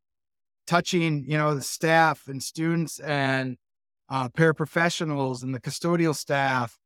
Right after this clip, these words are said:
and the lunch ladies and making sure that you're noticing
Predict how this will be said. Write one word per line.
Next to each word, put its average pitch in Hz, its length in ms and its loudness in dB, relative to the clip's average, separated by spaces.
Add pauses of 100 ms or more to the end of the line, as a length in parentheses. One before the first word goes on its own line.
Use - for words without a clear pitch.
(240)
and 135 680 -2 (160)
the 135 80 -4
lunch 165 320 2
ladies 135 540 -6
and 131 120 -2
making 180 240 -8
sure 190 280 -6
that 175 200 0 (680)
you're 185 360 6
noticing 165 920 4